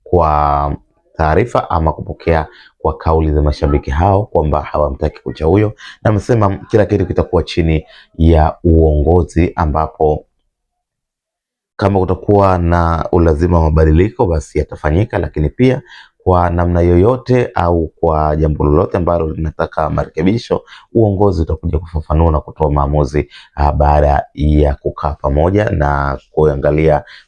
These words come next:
faida ama hasara ya kile ambacho wanataka wakiamue. Sasa baada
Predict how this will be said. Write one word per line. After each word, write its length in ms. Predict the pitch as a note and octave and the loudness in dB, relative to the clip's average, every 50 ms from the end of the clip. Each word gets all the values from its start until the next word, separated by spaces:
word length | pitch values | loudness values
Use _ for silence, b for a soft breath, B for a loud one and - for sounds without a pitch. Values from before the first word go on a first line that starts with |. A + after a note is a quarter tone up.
| _ _ - | _ _ -8
faida 540 | - D2 D2 D#2 D#2 D2+ D2+ D2+ D2 - | -4 -2 0 0 2 2 2 0 -2 -4
ama 160 | - - D2+ D2 | -6 -4 -4 -4
hasara 600 | C#2+ - - - - - D2+ D2 D2 D2+ C#2+ - - | -4 -6 -12 -18 -8 -6 -4 -4 -2 -4 -4 -6 -4
ya 220 | - D#2 D2+ C#2+ | -2 0 0 0
kile 240 | - - - D#2 D2 | -2 -2 -2 -2 -2
ambacho 460 | C#2+ C#2 D2 D2 C#2+ - - D2+ C#2 B B B B B B | 0 -2 -2 -4 -4 -2 -4 -4 -4 B B B B B B
wanataka 640 | - D2+ D2+ C#2+ C#2 C#2 - - D2+ C#2 - - D2 | -2 -2 0 0 0 -2 0 -2 -4 -4 -2 -2 -2
wakiamue. 600 | C#2+ C#2 - _ - D2 C#2 C#2+ C#2+ C#2+ C#2 - | -2 -2 -4 _ -4 -4 -2 0 0 -2 -2 -4
Sasa 480 | - _ - E2 - - D#2 D2+ D2+ D2 | -8 _ -12 -12 -8 -4 -2 -2 -2 0
baada 500 | D2+ D2+ D2 D#2 D#2+ D#2 D#2+ D#2+ D#2 - | 0 0 0 0 0 0 0 0 -2 -2